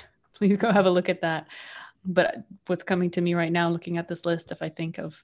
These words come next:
"Okay, what could we do to," what would be the opposite of that, would be, you know, gaining some perspective on our expectations,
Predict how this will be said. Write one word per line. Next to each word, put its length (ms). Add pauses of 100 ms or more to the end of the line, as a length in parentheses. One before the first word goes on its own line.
"Okay, 220
what 180
could 120
we 140
do 220
to," 400 (260)
what 120
would 100
be 100
the 140
opposite 440
of 120
that, 240 (760)
would 220
be, 320 (300)
you 80
know, 120 (220)
gaining 280
some 160
perspective 580
on 120
our 220
expectations, 1120